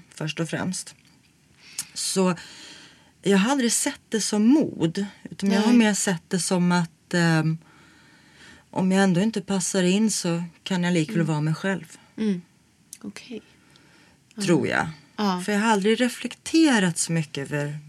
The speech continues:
Speaker 1: just modet.
Speaker 2: Nej. Men du gick ändå all in trots att du blev mobbad då?
Speaker 1: Ja. De brukade ju kalla mig i gymnasiet. Där var jag inte mobbad, utan där var det mer ett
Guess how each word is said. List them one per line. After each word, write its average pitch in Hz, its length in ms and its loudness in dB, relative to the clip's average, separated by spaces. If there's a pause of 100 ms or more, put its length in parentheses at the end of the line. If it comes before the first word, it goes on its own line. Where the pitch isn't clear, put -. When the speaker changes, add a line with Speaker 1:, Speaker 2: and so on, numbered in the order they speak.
(100)
Speaker 1:
just - 360 -8
modet. 202 960 0 (100)
Speaker 2:
Nej. 190 360 -2 (1000)
Men 214 180 0
du 214 100 2
gick 247 240 -4
ändå 196 460 -2
all 180 160 -6
in 214 260 -4
trots - 340 -6
att 180 120 -10
du 175 260 -6 (560)
blev 202 260 -2
mobbad 180 460 -6
då? - 200 -10 (460)
Speaker 1:
Ja. 226 540 0 (600)
De 240 160 0
brukade 277 340 0
ju 277 80 2
kalla 240 320 2
mig 262 220 4
i 240 40 2
gymnasiet. 233 920 0
Där 240 160 0
var 240 100 2
jag 240 80 6
inte 190 300 4
mobbad, 170 400 4
utan 170 200 -2
där 180 160 0
var 196 140 2
det 190 80 4
mer 175 280 2
ett - 320 -10